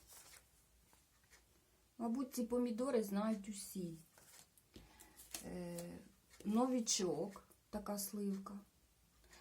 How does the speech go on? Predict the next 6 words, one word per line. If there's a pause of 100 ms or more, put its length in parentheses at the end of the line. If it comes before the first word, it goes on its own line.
(180)
Вони
всі,
е, (1500)
скороспілі
і
всі,